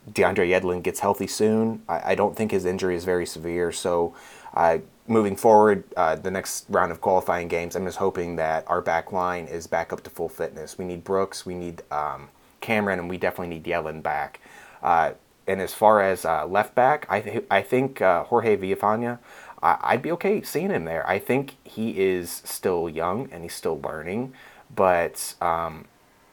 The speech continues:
but you put him out there with Tim Howard and you put him out there with John Brooks and, uh, Cameron and Yedlin, and I think that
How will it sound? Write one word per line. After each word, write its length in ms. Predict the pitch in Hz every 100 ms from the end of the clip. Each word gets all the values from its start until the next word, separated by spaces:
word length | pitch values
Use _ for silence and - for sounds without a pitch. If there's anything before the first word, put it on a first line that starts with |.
| _ _ _ _ _ _ _ -
but 140 | 92
you 100 | 104
put 160 | - 139
him 100 | 120
out 180 | 117 -
there 120 | 113
with 160 | 92
Tim 180 | - 104
Howard 440 | 95 95 90 95 85 - - -
and 80 | 90
you 40 |
put 120 | 110
him 100 | 101
out 140 | 95 95
there 100 | 87
with 120 | 82
John 220 | 90 85
Brooks 500 | 85 85 - - - -
and, 540 | 85 82 82 80 80 - _
uh, 240 | 82 76 73 -
Cameron 560 | 92 85 85 82 82 - _ _ _ _ _ _ _
and 460 | 90 90 87 85 85
Yedlin, 380 | 104 110 90 87
and 100 | 90
I 100 | 87
think 260 | - 101 -
that 300 | 92 80